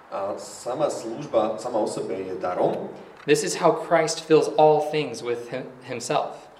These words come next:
Speaker 1: A toto je spôsob, akým Kristus naplňa všetky veci samým sebou.
Speaker 2: And it starts with us, with the church.
Speaker 1: A začína to u nás, v cirkvi.
Speaker 2: In chapter one of Ephesians, Paul introduces this concept of the body of Christ as the fullness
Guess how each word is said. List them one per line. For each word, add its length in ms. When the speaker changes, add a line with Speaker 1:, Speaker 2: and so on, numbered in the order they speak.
Speaker 1:
A 160
toto 220
je 80
spôsob, 500
akým 300
Kristus 880
naplňa 480
všetky 560
veci 260
samým 380
sebou. 400
Speaker 2:
And 100
it 60
starts 300
with 80
us, 480
with 160
the 80
church. 480
Speaker 1:
A 100
začína 480
to 80
u 220
nás, 260
v 140
cirkvi. 380
Speaker 2:
In 80
chapter 320
one 320
of 80
Ephesians, 760
Paul 320
introduces 560
this 160
concept 520
of 120
the 80
body 280
of 120
Christ 480
as 240
the 120
fullness 760